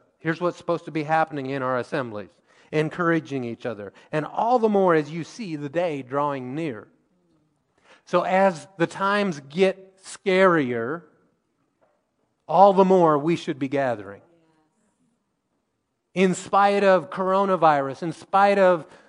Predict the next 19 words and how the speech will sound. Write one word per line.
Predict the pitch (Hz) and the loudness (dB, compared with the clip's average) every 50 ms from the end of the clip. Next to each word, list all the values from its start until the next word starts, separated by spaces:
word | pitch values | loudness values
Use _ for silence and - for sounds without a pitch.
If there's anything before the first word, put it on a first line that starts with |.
| _ _ | _ _
the | 147 143 160 170 170 165 160 160 147 139 139 139 | -6 2 4 6 6 6 4 2 -2 -8 -4 2
death | 185 208 208 196 - - | 4 4 4 4 2 -2
rates | 185 185 190 185 185 180 - - | 0 2 2 2 2 0 -4 -6
and | 180 175 170 165 160 | -6 -6 -4 -4 -4
the | 151 156 156 165 156 147 147 - - _ _ _ - | -4 -2 -2 -2 -2 -4 -6 -8 -14 _ _ _ -8
contagiousness | - 175 165 151 - - 202 208 214 214 175 160 190 170 - - 180 175 160 - - - _ _ | -6 -4 -4 -6 -6 -4 -2 -2 -2 -2 -4 -6 -10 -10 -6 -2 0 0 0 -2 -6 -20 _ _
of | - 190 185 196 180 151 139 147 | 0 4 4 4 4 2 -4 -14
what | 170 170 180 180 160 165 | -4 0 0 0 2 2
they | 185 190 | 0 0
were | 190 185 175 165 | 0 0 0 -2
predicting | - 165 160 156 185 190 190 - 185 170 170 | -2 -6 -6 -6 -6 -6 -6 -6 -6 -4 -4
in | 175 170 | -4 -4
the | 160 | -4
very | 147 165 175 180 175 170 | -2 -2 0 0 0 -2
beginning, | 151 156 151 165 180 185 170 151 147 151 147 _ _ _ _ _ _ _ _ _ _ _ _ _ _ _ _ _ _ _ _ _ _ _ _ _ _ _ _ _ _ _ _ - | -4 -6 -6 -6 -4 -4 -4 -4 -4 -8 -12 _ _ _ _ _ _ _ _ _ _ _ _ _ _ _ _ _ _ _ _ _ _ _ _ _ _ _ _ _ _ _ _ -6
we | 151 175 185 180 185 190 - - - _ _ _ _ _ _ _ _ _ _ _ _ - | -2 0 0 0 0 -2 -8 -12 -20 _ _ _ _ _ _ _ _ _ _ _ _ -4
wanted | 147 160 175 175 175 - 180 156 - - | 0 2 4 4 4 2 -2 -2 -2 -4
to | - 175 165 165 | -4 -4 -2 -2
assemble | 156 151 - - - 165 156 139 117 113 95 73 _ | -4 -6 -6 -6 -4 -4 -4 -4 -6 -10 -14 -16 _